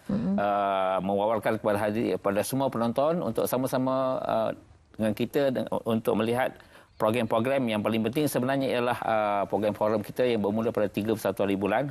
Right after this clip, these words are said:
Speaker 1: Mhm.
Speaker 2: uh, hingga lapan, hingga lapan Februari. Uh, se-, dan boleh juga join sebenarnya, uh, wilayah bermunajat,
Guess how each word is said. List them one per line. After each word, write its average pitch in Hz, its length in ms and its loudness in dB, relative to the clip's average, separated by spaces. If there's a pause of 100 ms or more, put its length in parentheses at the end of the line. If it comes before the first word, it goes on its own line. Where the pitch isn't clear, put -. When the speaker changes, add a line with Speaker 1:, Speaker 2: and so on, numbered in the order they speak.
Speaker 1:
Mhm. 226 400 2
Speaker 2:
uh, 92 480 0
hingga 107 240 0
lapan, 101 400 0 (160)
hingga 107 240 0
lapan 101 320 0
Februari. 104 480 0 (400)
Uh, 92 480 2
se-, 95 240 -4
dan 110 240 0
boleh 143 160 0
juga 147 240 0
join 151 160 0
sebenarnya, 147 400 0
uh, 117 280 0 (120)
wilayah 135 400 0
bermunajat, 127 640 0